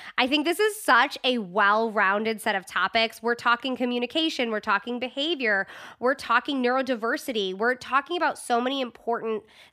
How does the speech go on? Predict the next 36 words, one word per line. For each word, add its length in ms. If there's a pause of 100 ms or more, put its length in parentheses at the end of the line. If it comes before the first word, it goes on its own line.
things 480
that 240
we 120
need 240
to 120
consider, 800 (280)
whether 280
we 160
are 120
a 60
teacher, 720
a 120
parent, 520
a 80
clinician, 720
and 160
I 140
think 200
this 140
is 80
gonna 160
be 100
such 400
a 120
fun 240
day 160
of 100
learning. 400 (380)
So 100
I'm 140
gonna 120
put 200
the 100
link 340
for 140
registration 880